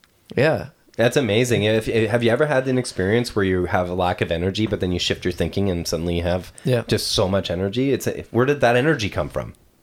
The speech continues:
Speaker 1: You just released it.
Speaker 2: You released it. Exactly. It's always there. It's, it's allowing that energy to flow through us, right? Whatever, whatever you call that energy. I mean, it's subatomic particles. Everything is energy. Um,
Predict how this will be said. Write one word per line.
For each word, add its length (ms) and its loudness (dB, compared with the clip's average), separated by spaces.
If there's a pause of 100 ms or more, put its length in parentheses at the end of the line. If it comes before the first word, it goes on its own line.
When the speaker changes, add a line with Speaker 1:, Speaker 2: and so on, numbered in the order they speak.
(300)
Speaker 1:
You 140 -2
just 280 -6 (200)
released 600 -4
it. 220 -16
Speaker 2:
You 140 0
released 500 -2
it. 140 -8 (160)
Exactly. 480 -2
It's 120 -6
always 320 0
there. 340 0 (420)
It's, 300 -2
it's 180 0
allowing 560 2
that 140 2
energy 360 0
to 100 -2
flow 240 -2
through 400 0
us, 300 -8
right? 340 0 (420)
Whatever, 400 2
whatever 360 2
you 80 0
call 280 2
that 240 -2 (100)
energy. 500 -2
I 40 -14
mean, 180 -10
it's 120 -8
subatomic 500 -4
particles. 420 0
Everything 320 -2
is 120 -4
energy. 500 -2 (360)
Um, 680 -2